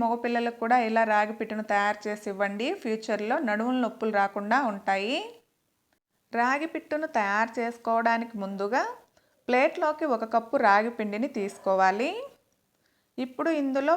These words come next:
పావు స్పూన్ ఉప్పును కూడా వేసి రాగి పిండిలో కలిసేలాగా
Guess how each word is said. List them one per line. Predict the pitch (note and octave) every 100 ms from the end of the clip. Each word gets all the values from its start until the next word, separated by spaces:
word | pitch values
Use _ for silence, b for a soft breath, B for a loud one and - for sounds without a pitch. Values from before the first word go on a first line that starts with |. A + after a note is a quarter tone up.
| E4+
పావు | A#3 A#3 B3
స్పూన్ | - C#4 C#4 A3
ఉప్పును | - G#3+ A3
కూడా | G#3 G#3 G3+
వేసి | G3+ G3+ C#4 F#4 B4 - b b b -
రాగి | G#3+ A3+ D4 E4
పిండిలో | C4 B3 B3+ C#4+ G#3
కలిసేలాగా | G#3 A#3 A3 G3+ G3+ D4+